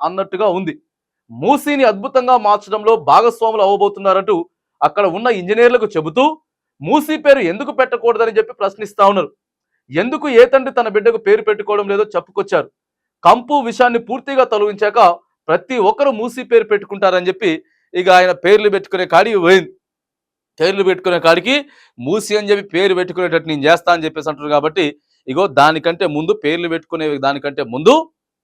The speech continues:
ప్రజలందరికీ కూడా సురక్షితమైనటువంటి ప్రాంతాలకి, వాళ్ళకి ఏదైతే మరి వాళ్ళు ఏం డిమాండ్ చేస్తా ఉన్నారో ఆ డిమాండ్లను చూసుకొని, మనం ఏ కంపెనీకి టెండర్లు ఇస్తా ఉన్నాం, ఎంత ఖర్చు పెడతా ఉన్నాం అనేది ప్రజలందరికీ కూడా చెప్పిన తర్వాత ఇక ఇవన్నీ, ఇదొకటి మాత్రం నిజం చెప్పిండు సార్.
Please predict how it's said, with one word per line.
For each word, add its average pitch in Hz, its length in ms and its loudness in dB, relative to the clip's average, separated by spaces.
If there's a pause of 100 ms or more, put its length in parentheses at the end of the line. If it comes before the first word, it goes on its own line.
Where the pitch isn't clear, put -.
(540)
ప్రజలందరికీ 196 640 4
కూడా 190 380 4 (240)
సురక్షితమైనటువంటి 202 840 -4
ప్రాంతాలకి, 165 580 0
వాళ్ళకి 170 300 0
ఏదైతే 196 540 2 (280)
మరి 165 120 2
వాళ్ళు 156 180 2
ఏం 214 160 4
డిమాండ్ 208 340 0
చేస్తా 180 260 2
ఉన్నారో 175 200 0
ఆ 190 120 6
డిమాండ్లను 170 500 -4
చూసుకొని, 175 580 -4 (640)
మనం 160 180 0
ఏ 185 160 6
కంపెనీకి 240 420 0
టెండర్లు 190 360 -2
ఇస్తా 180 200 -2
ఉన్నాం, 180 260 0 (500)
ఎంత 160 220 2
ఖర్చు 233 300 2
పెడతా 190 260 4
ఉన్నాం 170 220 0
అనేది 175 400 0 (300)
ప్రజలందరికీ 175 560 0
కూడా 208 240 0
చెప్పిన 180 260 -6
తర్వాత 170 340 0 (760)
ఇక 151 120 -8
ఇవన్నీ, 180 320 -2
ఇదొకటి 220 400 0
మాత్రం 233 300 4
నిజం 226 260 -2
చెప్పిండు 208 260 -2
సార్. 151 240 4